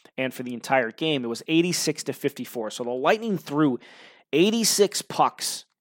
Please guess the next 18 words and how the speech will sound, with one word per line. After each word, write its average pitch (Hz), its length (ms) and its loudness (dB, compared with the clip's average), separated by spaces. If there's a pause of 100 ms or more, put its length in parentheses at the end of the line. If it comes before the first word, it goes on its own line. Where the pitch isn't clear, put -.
(480)
toward 151 300 4
the 135 80 -2
net. 123 260 -6 (1700)
They 131 140 -2
end 135 120 4
up 139 140 6
with 127 120 -6
forty 135 320 -4
shots 123 360 0
on 110 160 -8
goal. 104 280 -16 (2000)
Puck 156 240 2
possession 170 500 6
was 151 100 -6
so 156 200 -4
much 160 220 0
better 151 200 6
tonight. 147 380 -2